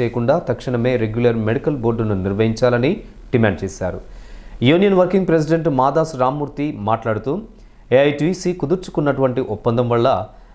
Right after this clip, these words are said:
మైనింగ్ స్టాఫ్కు తీవ్ర అన్యాయం జరుగుతుందని ఆరోపించారు. సూటబుల్ జాబ్ ఇవ్వకుండా మైనింగ్ స్టాఫ్కు అన్యాయం చేయడం అమానుషమని ఖండించారు.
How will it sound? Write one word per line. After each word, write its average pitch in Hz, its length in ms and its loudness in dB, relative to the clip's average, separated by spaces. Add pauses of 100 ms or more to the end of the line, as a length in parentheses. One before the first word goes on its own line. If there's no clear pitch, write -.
(140)
మైనింగ్ 151 360 2
స్టాఫ్కు 156 440 -2
తీవ్ర 165 300 -2
అన్యాయం 135 500 0
జరుగుతుందని 120 640 -2
ఆరోపించారు. 98 640 -4 (540)
సూటబుల్ 143 520 2
జాబ్ 127 360 2
ఇవ్వకుండా 113 580 0 (340)
మైనింగ్ 156 340 2
స్టాఫ్కు 151 640 -2
అన్యాయం 139 480 0
చేయడం 131 380 0
అమానుషమని 143 720 -2
ఖండించారు. 90 640 -8